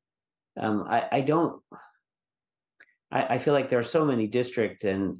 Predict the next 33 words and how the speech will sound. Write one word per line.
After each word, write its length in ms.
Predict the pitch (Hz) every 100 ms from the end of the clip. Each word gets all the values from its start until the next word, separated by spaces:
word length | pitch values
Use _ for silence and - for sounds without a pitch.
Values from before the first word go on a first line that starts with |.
| -
and 440 | 104 101 98 - _ _
other, 480 | 117 117 113 104 - -
and 180 | 117 104
building 360 | 120 123 107 104
leaders 480 | 123 123 98 92
who 380 | - 117 107 101 - _ _ _ _
care 320 | - - 156 139
deeply 440 | 120 170 180 123
about 260 | 92 90 87
retaining 540 | 90 107 95 92 92
teachers 440 | 92 95 - 92
and 140 | 95 92
attracting 480 | 90 98 92 98 92
good 220 | 92 92
teachers. 400 | 104 87 87 98
It's 120 | 95
not 280 | 113 117 - -
for 180 | 110
lack 300 | 101 101 110
of 120 | 95 95
will, 320 | 120 127 98
but 200 | 98 92
there's, 340 | 104 95 - - _ _ _
it's 160 | - 107
hard 460 | - 120 120 127 120
to 80 |
beat 260 | 107 117 117
the 100 | 104
momentum 520 | 104 101 104 107 101
of 160 | 90 87
society 840 | 98 90 110 113 101 76 78 82 _ _ _ _ _ _ _ _ _ _ _ _ _ _
that's 380 | 123 110 - -
devaluing 960 | 120 113 104 110 113 98 90 90 90